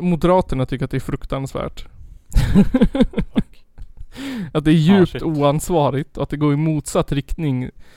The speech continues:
Speaker 1: ehm, och vi kastar tillbaka Sverige till migrationskrisen tvåtusen femton.
Speaker 2: <laughs> Fuck.
Speaker 1: <laughs> Och
Speaker 2: Åh,
Speaker 1: S D.
Speaker 2: nej.
Speaker 1: Ja, <laughs> eller hur?
Speaker 2: Inga jävla homosexuella människor här.
Speaker 1: Nej.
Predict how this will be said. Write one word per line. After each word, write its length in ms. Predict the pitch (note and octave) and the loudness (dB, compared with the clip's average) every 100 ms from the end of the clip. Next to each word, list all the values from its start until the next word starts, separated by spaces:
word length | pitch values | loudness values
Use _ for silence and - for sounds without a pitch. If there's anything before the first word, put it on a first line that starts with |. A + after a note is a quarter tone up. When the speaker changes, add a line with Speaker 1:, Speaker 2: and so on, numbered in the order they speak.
| - _ _ | -20 _ _
Speaker 1:
ehm, 340 | C#3 B2+ B2 A#2+ - | -6 -4 -4 -8 -6
och 120 | C3 | -6
vi 40 | |
kastar 280 | C#3 D#3+ D#3+ | 0 0 0
tillbaka 460 | D3+ D3+ D3+ D3 C#3+ | -4 0 0 0 -4
Sverige 360 | - D#3+ D3+ | 2 2 2
till 120 | C3 C3 | -2 -4
migrationskrisen 880 | B2+ C3 - C#3 - D#3+ C#3 B2+ A#2+ | -2 -4 -4 -8 -6 -6 -6 -8 -8
tvåtusen 420 | B2+ - C3 B2+ | -10 -10 -8 -6
femton. 560 | - C3+ C3 - C3+ D3 - - _ _ | -4 -6 -8 -10 -12 -12 -20 -20 _ _
Speaker 2:
<laughs> 320 | F#3+ - - - - - - - - | 2 2 -2 -20 -18 -8 -6 2 4
Fuck. 440 | C#4+ - C#4+ - - - | 4 2 0 -6 -8 -6
Speaker 1:
<laughs> 100 | B3 - A#3+ - - - - - - B3+ B3 A2+ A#2 - | -4 -4 -4 -6 -14 -20 -20 -20 -16 -14 -12 -12 -12 -10
Och 100 | - C#3+ C#3 | -4 -2 0
Speaker 2:
Åh, 80 | A#2+ | 0
Speaker 1:
S 160 | B2+ | 0
D. 60 | D3 | 0
Speaker 2:
nej. 140 | C3 C#3+ - - - | -2 -4 -12 -20 -10
Speaker 1:
Ja, 280 | C#3+ C3+ D3 - | -6 -2 -2 -2
<laughs> 120 | - | -6
eller 160 | E3 D#3+ | -4 -2
hur? 180 | D3 C#3 - | -4 -8 -8
Speaker 2:
Inga 360 | C#3 B2+ A#2 B2+ | -6 -4 -2 -4
jävla 300 | A#2 A2+ A#2+ | -4 -6 -8
homosexuella 760 | A#2+ A2+ A#2+ A#2 - A#2+ B2 A2+ | -12 -12 -10 -12 -8 -8 -6 -6
människor 480 | A2+ A2+ B2 A2 | -4 -6 -8 -10
här. 360 | A#2 C#3 A2 A2+ - _ - | -10 -8 -10 -14 -20 _ -16
Speaker 1:
Nej. 480 | - C3+ C#3 C3 | -4 -2 0 -2